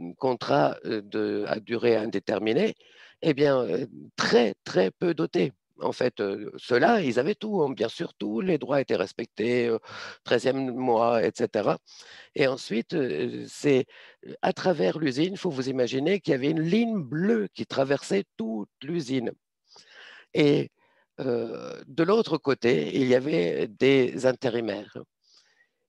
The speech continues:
euh, qui, euh, et donc, euh, des, des bureaux des, des usines, des, des, des entreprises intérmi-, intérimaires qui avaient donc recruté directement dans l'usine des intérimaires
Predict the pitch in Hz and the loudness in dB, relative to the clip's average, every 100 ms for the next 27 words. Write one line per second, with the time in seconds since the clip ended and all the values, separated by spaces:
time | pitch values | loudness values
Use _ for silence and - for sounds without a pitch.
0 | - 123 53 - 170 160 131 101 71 71 | -16 -16 -14 0 4 6 6 2 0 -2
1 | 85 139 127 147 131 110 120 - 85 - | 2 2 2 -2 -2 -2 -2 -4 -8 -6
2 | 76 65 73 110 - 107 92 214 185 254 | -10 -6 -2 0 0 -4 -2 -2 0 2
3 | 151 117 87 - 95 110 196 165 233 - | 4 4 4 0 -4 -4 -6 0 -2 2
4 | 113 98 90 - 110 110 165 - 185 196 | 0 2 0 0 -4 -2 -2 -4 -2 0
5 | 202 151 - 101 104 98 - - 107 98 | 2 2 0 -4 -4 -6 -6 -2 -2 -2
6 | 131 180 - 151 135 117 117 120 151 160 | -2 -4 -4 -2 2 4 2 0 0 -2
7 | - 151 - 120 - 175 160 113 101 151 | -4 -6 -4 -6 0 0 0 -2 0 0
8 | 135 - 110 101 _ _ _ _ - - | -2 -6 -6 -8 _ _ _ _ -20 -20
9 | - - - 120 135 139 127 117 127 147 | -20 -14 -10 2 2 2 0 -2 -2 -2
10 | 143 110 113 110 101 110 117 143 190 156 | 0 0 0 0 -2 0 2 2 2 -2